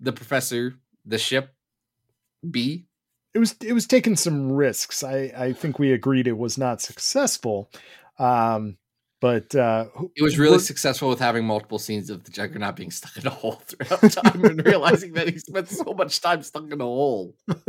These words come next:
Speaker 2: But I think the Forever we're talking about today, uh, uh, is the more familiar one by Mister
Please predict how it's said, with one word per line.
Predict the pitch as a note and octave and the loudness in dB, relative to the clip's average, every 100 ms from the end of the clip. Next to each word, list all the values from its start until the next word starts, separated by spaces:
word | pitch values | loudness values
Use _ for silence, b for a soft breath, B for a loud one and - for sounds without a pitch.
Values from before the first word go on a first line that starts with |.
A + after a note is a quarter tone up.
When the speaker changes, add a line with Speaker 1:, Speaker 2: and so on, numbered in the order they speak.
| - _ F#3 _ - _ _ F3 A3+ A#3+ A#3+ B2 _ - | -6 _ -8 _ -12 _ _ -8 -6 -4 -2 -4 _ 4
Speaker 2:
But | D#3+ | 4
I | E3+ D3+ | 6 2
think | D3+ F#3 E3+ | 4 0 2
the | E3 | -4
Forever | - D#3+ D#3 D#3+ D#3 | 2 4 4 2 2
we're | C#3 | 2
talking | D3 C3+ C#3+ | 4 2 2
about | C3+ C3 B2+ | 2 4 2
today, | C#3 B2 B2 A#2+ A#2+ - - | 0 2 4 4 0 -4 -4
uh, | B2 A#2 A2+ A2+ A#2 B2+ C#3+ | -2 0 0 -2 -4 -8 -2
uh, | B2+ C3 | -2 0
is | C3 B2 - _ B B B B B | -2 -2 -8 _ B B B B B
the | D#3 | 10
more | E3+ E3+ | 12 10
familiar | E3+ D#3 D#3 B2+ A#2 | 8 4 6 6 4
one | A2+ B2 D#3+ | 2 0 0
by | C3 A#2 A#2 | 0 2 0
Mister | A#2 B2 - A#2+ | -2 -6 -4 -6